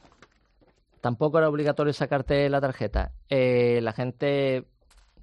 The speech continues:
podía circular. Ahora mismo el que no las tenga, el que no las tenga registradas y se le vea en la vía pública, se le va a intervenir, se le va a levantar,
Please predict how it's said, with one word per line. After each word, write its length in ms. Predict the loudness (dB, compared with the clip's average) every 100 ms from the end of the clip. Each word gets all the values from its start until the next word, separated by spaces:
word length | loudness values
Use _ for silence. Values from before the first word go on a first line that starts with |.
| -8
podía 240 | -4 -2
circular. 460 | -2 -4 -2 0 2
Ahora 160 | 2 0
mismo 260 | -2 -2
el 100 | -2
que 140 | -2 -2
no 200 | 0 2
las 200 | 0 0
tenga, 840 | -2 0 2 2 2 0 -2 -6
el 120 | -8 -6
que 120 | -2
no 100 | 0
las 100 | 0
tenga 240 | -2 -2
registradas 500 | -2 -2 -4 -2 -2 -2
y 60 |
se 200 | -4 -4
le 100 | -2
vea 180 | 0 0
en 60 | 0
la 80 |
vía 180 | 0 -2
pública, 360 | -2 -4 -4 -2
se 100 | -2
le 60 | 0
va 60 |
a 40 | -2
intervenir, 460 | -2 -2 -2 -4
se 140 | -4 -2
le 80 |
va 80 | 0
a 40 | 2
levantar, 720 | 0 -2 -2 -2 -2 -6